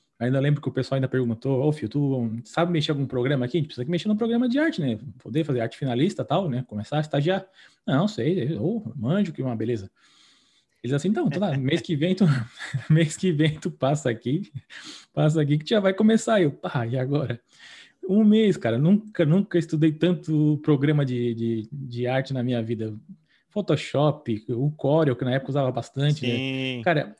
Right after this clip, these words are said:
Speaker 1: dia e noite mexendo, saía da faculdade, madrugada dentro, e testava um por um. E não tinha nem internet pra pesquisar, isso que é desgraça. Não podia entrar assim, "Ah, vou entrar aqui no, no YouTube pra ver como é que funciona tal coisa." Não tinha
Speaker 2: Ah,
Speaker 1: isso, né?
Speaker 2: nas apostilinhas lá, catar-
Speaker 1: Não.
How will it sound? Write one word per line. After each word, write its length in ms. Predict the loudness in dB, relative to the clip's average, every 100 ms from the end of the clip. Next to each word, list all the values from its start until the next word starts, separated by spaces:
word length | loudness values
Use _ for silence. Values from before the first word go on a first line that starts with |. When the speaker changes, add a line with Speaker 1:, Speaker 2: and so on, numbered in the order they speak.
| _
Speaker 1:
dia 300 | 0 2 4
e 20 |
noite 260 | 4 2 2
mexendo, 280 | 0 2 2
saía 180 | 2 2
da 80 | 2
faculdade, 460 | -2 0 0 2
madrugada 440 | 2 0 -2 -2 -2
dentro, 380 | -2 -4 -4
e 140 | -4 -4
testava 420 | -2 -2 0 0
um 80 | 0
por 180 | 0 2
um. 60 |
E 80 | 4
não 120 | 2
tinha 120 | 2 2
nem 100 | 2
internet 240 | 2 0
pra 100 | -2
pesquisar, 400 | -4 -4 -2 0
isso 100 | 0
que 60 | -2
é 40 |
desgraça. 420 | -2 -2 -4 -8 -14 _ -20 _ -4
Não 60 |
podia 160 | 0 2
entrar 140 | 0
assim, 120 | 0
"Ah, 80 | -2
vou 120 | -2
entrar 200 | -4 -4
aqui 220 | -4 -2 -2
no, 260 | -2 -4
no 120 | -4
YouTube 400 | -4 -4 -2 -2
pra 120 | 0 -2
ver 100 | -2
como 140 | -6
é 20 |
que 60 | -6
funciona 260 | -6 -4 0
tal 140 | -2
coisa." 240 | 0 -2 0
Não 100 | 0
tinha 160 | 4
Speaker 2:
Ah, 140 | 4 4
Speaker 1:
isso, 460 | 0 -4 -6 -10
né? 60 | -10
Speaker 2:
nas 120 | -4
apostilinhas 720 | -4 -2 -4 -4 -2 0 2
lá, 380 | 4 4 4 2
catar- 340 | 0 -2 -2 -4
Speaker 1:
Não. 720 | -2 0 2 4 4 2